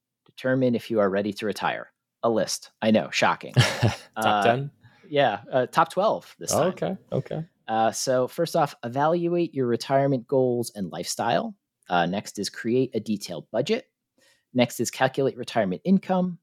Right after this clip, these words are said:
Speaker 1: Next is estimate lon-, longevity, longevity.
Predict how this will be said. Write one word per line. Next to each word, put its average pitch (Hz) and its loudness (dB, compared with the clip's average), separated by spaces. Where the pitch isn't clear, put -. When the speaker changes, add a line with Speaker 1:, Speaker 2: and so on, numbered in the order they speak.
Speaker 1:
Next 110 -6
is 90 -8
estimate 117 -4
lon-, 98 -6
longevity, 156 -2
longevity. 151 2